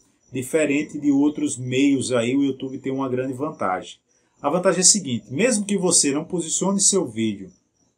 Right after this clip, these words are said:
na primeira página, você tem a possibilidade, é, de aparecer como vídeos sugeridos. Quando você escolhe um vídeo aí pra assistir, que você está assistindo o vídeo,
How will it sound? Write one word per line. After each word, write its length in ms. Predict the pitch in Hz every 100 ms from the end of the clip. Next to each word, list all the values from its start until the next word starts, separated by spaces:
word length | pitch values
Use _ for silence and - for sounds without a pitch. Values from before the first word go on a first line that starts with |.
| _ _ _ _
na 160 | 113 135
primeira 400 | - 139 156 170
página, 680 | - 123 147 151 101 87 _ _ _ _
você 260 | 135 143 170
tem 140 | 165
a 100 | 165
possibilidade, 1300 | 165 - 202 214 - 175 180 135 117 123 135 117 101 _ _ _
é, 280 | 120 117 117
de 160 | 127
aparecer 600 | 160 156 151 139 - 143
como 280 | 147 156 156
vídeos 280 | 127 143 147
sugeridos. 760 | - 135 175 143 101 95 - - _ _
Quando 220 | - 247
você 260 | 208 190 180
escolhe 380 | 170 - 175 175
um 80 |
vídeo 320 | 143 131 143 131
aí 80 |
pra 160 | 127 135
assistir, 540 | 131 165 - - 113
que 100 | 101
você 220 | 120 117 135
está 200 | - 147
assistindo 440 | 180 - 156 156
o 60 | 131
vídeo, 460 | 113 151 127 95